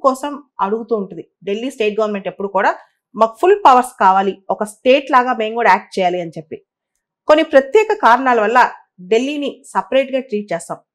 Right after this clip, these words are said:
దానికి ప్రధానంగా మన సెంట్రల్ గవర్నమెంట్ అనేది ఢిల్లీ నుంచి ఆపరేట్ చేస్తే, ఎంబసీస్ ఇలాంటివన్నీ ఢిల్లీలో ఉన్నాయి. ఢిల్లీ స్ట్రాటజిక్‌గా ఆర్మీ హెడ్ క్వార్టర్స్, ఎయిర్ హెడ్ క్వార్టర్స్, నేవీ హెడ్ క్వార్టర్స్,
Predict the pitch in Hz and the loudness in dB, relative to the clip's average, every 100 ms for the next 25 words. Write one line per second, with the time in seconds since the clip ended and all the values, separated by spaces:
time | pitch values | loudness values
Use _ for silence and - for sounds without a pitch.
0 | _ 202 220 208 185 208 208 220 196 - | _ -6 -6 -4 -2 -2 -2 -2 -2 -4
1 | _ _ - 208 226 226 247 285 370 302 | _ _ -6 -2 -2 0 -2 0 0 0
2 | 269 247 240 214 226 202 - 196 240 226 | 0 -2 -2 -2 -4 -6 -4 -2 0 -2
3 | 214 170 185 185 165 165 - 269 _ _ | -2 -2 -4 -6 -10 -10 -16 -20 _ _
4 | _ _ - 208 262 285 294 277 269 233 | _ _ -4 0 2 2 0 -6 -2 0
5 | 214 214 226 185 185 214 208 175 196 285 | 2 0 -2 -2 -2 -2 -2 -6 -10 -14
6 | _ _ _ - 185 240 381 392 - 226 | _ _ _ -4 2 4 4 2 2 2
7 | 277 277 220 254 - _ _ _ _ _ | 2 -2 2 2 2 _ _ _ _ _
8 | - 220 233 254 208 - 190 202 208 208 | 4 4 4 0 -2 -2 -2 -2 0 0
9 | 254 208 196 190 185 190 202 208 226 190 | 2 -4 -4 -6 -6 -8 -4 -4 -4 -6
10 | - 175 180 | -4 -4 -4